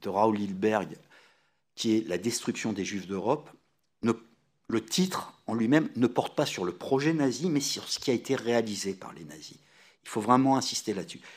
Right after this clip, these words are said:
Ce qui a été réalisé par les nazis, ça a été la destruction des Juifs d'Europe. Le projet était beaucoup plus ample, et ce document-là permet de l'illustrer. Et je vais m'arrêter là en vous remerciant.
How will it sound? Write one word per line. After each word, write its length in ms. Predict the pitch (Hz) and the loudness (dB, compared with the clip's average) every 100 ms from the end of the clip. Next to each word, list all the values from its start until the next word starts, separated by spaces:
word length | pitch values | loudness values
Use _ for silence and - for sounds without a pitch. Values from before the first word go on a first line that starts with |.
| - | -14
Ce 120 | - | -6
qui 100 | - | 0
a 20 | |
été 180 | 110 - | 2 4
réalisé 380 | 131 127 110 117 | 6 4 4 0
par 160 | 113 101 | 0 0
les 100 | 98 | -2
nazis, 300 | 101 160 - | -2 -2 -4
ça 60 | |
a 40 | 98 | -4
été 120 | 113 | -4
la 120 | 98 | -4
destruction 480 | 98 - 117 - 117 | -2 -4 -4 -4 -2
des 120 | 101 | -2
Juifs 200 | 95 101 | -4 -4
d'Europe. 360 | 95 98 135 - - - - | -2 0 0 -2 -18 -20 -6
Le 120 | 110 117 | 2 2
projet 320 | - 120 151 | 4 2 2
était 160 | 147 | 0
beaucoup 320 | 95 131 147 196 | 0 2 2 0
plus 320 | - 123 104 | 0 -2 0
ample, 320 | 120 - - _ - _ _ - | -2 -4 -14 _ -20 _ _ -2
et 60 | |
ce 180 | - - | 0 2
document-là 580 | 139 165 - 117 104 151 | 4 4 4 4 6 4
permet 520 | - - 127 127 139 | 4 2 4 6 4
de 120 | 135 | 4
l'illustrer. 580 | 101 95 90 - - - - _ _ 107 | 0 -4 -8 -10 -10 -12 -20 _ _ -12
Et 60 | |
je 80 | 92 | -8
vais 60 | 98 | -6
m'arrêter 360 | 98 104 98 | -4 -6 -6
là 80 | 95 | -6
en 60 | 123 | -4
vous 160 | 95 | -4
remerciant. 440 | 82 76 - - | -6 -8 -12 -16